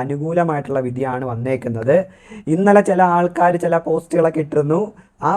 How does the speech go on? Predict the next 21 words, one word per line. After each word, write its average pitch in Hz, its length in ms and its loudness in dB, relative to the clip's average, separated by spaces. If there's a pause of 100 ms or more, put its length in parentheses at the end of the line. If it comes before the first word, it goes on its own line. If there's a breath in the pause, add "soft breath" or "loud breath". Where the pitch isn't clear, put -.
പോസ്റ്റുകളുടെ 185 640 2
അടുത്ത് 180 180 0
പറയാനുള്ളതെന്ന് 165 380 2
വെച്ച് 147 140 -6
കഴിഞ്ഞാൽ, 160 260 -6
വടി 170 320 -4 (140)
കൊടുത്ത് 156 400 -4 (140)
അടി 135 280 -6
വാങ്ങി 131 340 -4 (120)
എന്നുള്ളതിൻ്റെ 123 480 -2 (100)
കൃത്യമായിട്ടുള്ള 190 1160 2 (100)
കാര്യങ്ങളാണ് 143 420 2
നടന്നത്. 143 240 -4 (360 loud breath)
ആ 165 120 4
പോസ്റ്റ് 208 340 0
ഇട്ട 196 100 -2 (100)
ആൾ, 185 120 6 (500 soft breath)
ആ, 156 260 -8
ഈ - 20 -2 (120)
ഉത്തരവൊന്ന് 175 500 -2
കൈ 160 80 -4